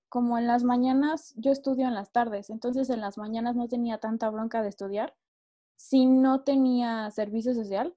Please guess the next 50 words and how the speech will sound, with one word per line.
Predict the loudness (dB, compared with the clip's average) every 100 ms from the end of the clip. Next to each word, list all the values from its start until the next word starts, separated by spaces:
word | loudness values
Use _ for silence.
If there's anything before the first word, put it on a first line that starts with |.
| -6
ni | -6
prácticas, | -4 -6 -6 -6 -2 -4 -6 -20 _ _
si | 0 2
no | 2
tenía, | 0 0 2 2 -2
podía | -2 -2 -2
estudiar | -4 -4 -4
en | -4
las | -8
mañanas | -10 -8 -4 -2 -4
y |
no | -6
se | -6
me | -6
hacía | -6
tan | -6 -6
complicado. | -4 -6 -4 -4 0
Entonces | 2 2 2 2
ahorita | 2 0 -2 -4
que | -4 -2
ya | -2
tengo, | 0 2 2 0 -6 _ _ _ _ 0
ahora | 2
sí | 2 -2
que | -2
como | -2 0
un | 2
horario | 2 2 0 -2 -2
de | -4 -8
a | -4
qué | -2
hora | -2
despertarme, | -4 -10 -10 -6 -4 -4 -6
cuándo | -4 -2 -2
bañarme, | -4 -6 -6 -6 -6 -8 -12 _
cuándo | -2 2 2
comer, | 0 -6 -4 -4
o, | -4
y | 0 0
ese | 0 -2
tipo | -2 -2
de | -2
cosas, | -4 -4 -4
también | -2 -2 -2
tengo | 0 0 0
un, | 0 -2 -2
un | 0 2
horario | 2 0 -2 -4
para | -6 -10
estudiar. | -12 -12 -6 -4